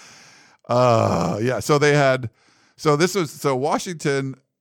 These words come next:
um, was down at, like, the three. So it was, uh, what's it called?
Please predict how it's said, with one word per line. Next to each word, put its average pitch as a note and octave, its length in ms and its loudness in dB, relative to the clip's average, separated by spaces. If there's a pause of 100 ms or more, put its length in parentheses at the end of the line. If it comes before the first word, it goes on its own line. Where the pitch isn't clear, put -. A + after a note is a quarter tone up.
(100)
um, G#2+ 600 -4 (240)
was G#2+ 200 -4
down B2+ 300 -2
at, B2 140 -10
like, A2+ 160 -6
the G#2 160 -8
three. D#3+ 760 -10 (100)
So C3+ 200 -6
it B2+ 100 -10
was, A#2+ 380 -4 (920)
uh, G#2 420 -4 (580)
what's A#2+ 180 -4
it A#2+ 60 -4
called? F#2 400 -4